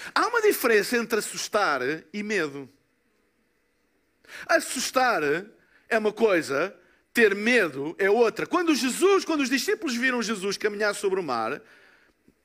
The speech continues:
e-, e-, eles não estavam à espera nada daquilo, e como não o reconheceram, sabiam, era uma coisa nova, claro, assustaram-se.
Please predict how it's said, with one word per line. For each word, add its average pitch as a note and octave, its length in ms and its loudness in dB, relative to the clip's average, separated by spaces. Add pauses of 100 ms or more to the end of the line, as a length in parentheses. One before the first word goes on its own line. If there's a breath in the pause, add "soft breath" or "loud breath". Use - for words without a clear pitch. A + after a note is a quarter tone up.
e-, - 40 -10
e-, D3+ 520 -4
eles C#3 200 -4
não C#3 120 -10
estavam F#3+ 320 -4
à F#3+ 40 -2
espera D3 300 -2
nada D#3 260 -2
daquilo, B2 540 -6 (680 soft breath)
e E3+ 120 -10
como F#3 260 -2
não E3+ 140 0
o F3 60 0
reconheceram, F#3+ 520 -8
sabiam, G3 680 -4
era E3 160 -2
uma E3 140 -4
coisa G#3 240 0
nova, B2+ 380 -4
claro, D#4+ 380 -2
assustaram-se. - 720 -6